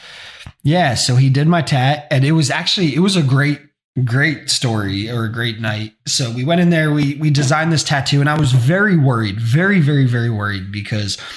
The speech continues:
it was such an interesting idea that I didn't think that he would be able to capture what I really wanted. And so two hours later, after trying to explain this, getting pictures, he freaking hit the nail on the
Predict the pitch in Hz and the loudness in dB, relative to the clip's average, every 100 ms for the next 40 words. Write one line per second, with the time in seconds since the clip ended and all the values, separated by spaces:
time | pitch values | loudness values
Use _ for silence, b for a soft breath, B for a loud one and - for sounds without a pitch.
0 | B B - 165 160 - - 220 165 - | B B -4 0 0 0 -2 -2 -4 -2
1 | 160 190 175 175 165 143 131 123 135 160 | 0 0 -2 0 0 0 0 2 2 0
2 | 156 B B 147 131 139 120 151 165 - | -2 B B 0 2 2 2 2 2 0
3 | 143 139 135 113 107 - 131 - 135 131 | 0 0 0 -2 -4 -2 -4 2 2 2
4 | 123 123 120 113 113 107 110 - 120 107 | 2 0 0 0 -2 -4 -6 -4 -4 -2
5 | - 113 104 107 101 101 92 98 98 98 | -2 -2 -4 -2 -4 -4 -6 -6 -6 -4
6 | 85 - - _ - b b b b b | -6 -6 -10 _ -20 b b b b b
7 | _ _ _ 139 131 123 117 - - 135 | _ _ _ -2 0 0 -2 -2 0 0
8 | 113 - 226 196 180 151 135 143 110 104 | 0 0 0 0 0 0 2 2 0 -2
9 | 117 - 131 127 131 123 135 127 107 - | -4 -2 -2 -2 -2 -2 0 0 -2 -4
10 | - 180 180 180 175 170 - 135 135 117 | -2 2 4 4 2 0 -4 -4 -4 -2
11 | 104 - 151 - 147 143 139 127 151 139 | -6 -6 -4 -2 0 2 0 -2 -8 -8
12 | - 151 131 160 135 113 131 - 117 120 | -2 2 2 0 -2 0 0 0 -2 0
13 | 131 117 120 110 | 2 2 0 -4